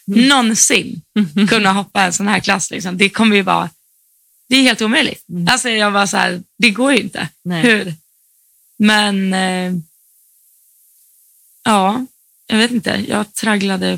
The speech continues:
Speaker 2: på liksom. Även fast det inte, det var inte bekvämt. Men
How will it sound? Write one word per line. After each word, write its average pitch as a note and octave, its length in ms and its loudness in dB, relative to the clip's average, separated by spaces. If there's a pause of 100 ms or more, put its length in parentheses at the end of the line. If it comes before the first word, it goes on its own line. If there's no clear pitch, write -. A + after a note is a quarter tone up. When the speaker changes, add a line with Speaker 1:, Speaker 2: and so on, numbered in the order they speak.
Speaker 2:
på A#3 280 -2
liksom. F3+ 440 -6 (160)
Även G3+ 320 0
fast G3+ 240 -6
det G3 60 -8
inte, F3+ 240 -8
det - 60 -4
var G3+ 80 2
inte G3+ 160 -2
bekvämt. G#3+ 760 -2 (920)
Men F#3+ 600 0